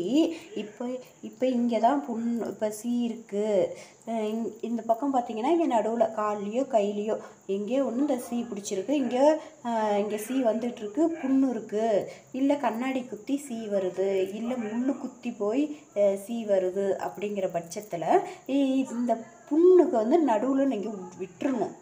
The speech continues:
இந்த மாதிரி இப்ப புண்ணு இருக்கு, இதுல தான் சீ வருது அப்படின்னா இதை நீங்க விட்டுட்டு இது சுத்தியிலையும் ஒரு border மாதிரி கட்டிடணும். இப்ப பாருங்க,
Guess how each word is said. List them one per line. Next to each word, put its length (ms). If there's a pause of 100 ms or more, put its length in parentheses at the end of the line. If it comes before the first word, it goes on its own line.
(180)
இந்த 200
மாதிரி 240
இப்ப 260
புண்ணு 300
இருக்கு, 320 (300)
இதுல 260
தான் 160
சீ 220
வருது 300
அப்படின்னா 400
இதை 240
நீங்க 260 (140)
விட்டுட்டு 580 (440)
இது 180
சுத்தியிலையும் 880
ஒரு 160 (200)
border 480
மாதிரி 220
கட்டிடணும். 640 (1600)
இப்ப 200
பாருங்க, 380